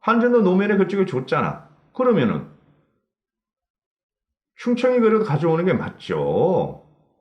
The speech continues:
제가 말씀드렸잖아요. 세종시 공무원들 그 몇 명 있어봐야 뭐예요? 몇만 명 있어봐야? 다 서울로 출퇴근하고 그러는데. 아유,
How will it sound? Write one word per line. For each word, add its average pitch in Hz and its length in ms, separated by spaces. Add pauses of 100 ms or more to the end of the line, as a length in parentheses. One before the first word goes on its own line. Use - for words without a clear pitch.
(1000)
제가 226 180
말씀드렸잖아요. 202 720
세종시 226 480
공무원들 208 600
그 190 80
몇 160 300
명 185 240
있어봐야 170 420
뭐예요? 139 220
몇만 110 360
명 107 120
있어봐야? 98 680 (1120)
다 - 140
서울로 208 400
출퇴근하고 156 600
그러는데. 107 600 (2000)
아유, 98 340